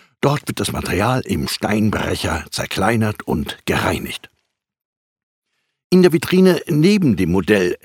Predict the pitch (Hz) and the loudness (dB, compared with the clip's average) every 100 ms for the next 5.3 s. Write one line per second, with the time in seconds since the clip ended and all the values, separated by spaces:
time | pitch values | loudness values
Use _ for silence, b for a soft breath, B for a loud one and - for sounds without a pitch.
0 | - - 156 165 160 135 135 - 131 127 | -8 -2 0 2 2 2 0 -4 -4 -4
1 | 107 107 80 71 69 71 80 - - - | -2 0 0 -2 -4 -4 -6 -4 -6 -6
2 | - - - b b b b - - 156 | -8 -8 -12 b b b b -4 0 0
3 | 139 120 117 131 139 139 131 - 135 - | 0 0 0 2 2 0 0 -2 -2 0
4 | 135 90 80 85 - - - 78 90 73 | 0 0 -2 -2 -4 -4 -6 -6 -4 -2
5 | 92 73 - | -2 -2 -10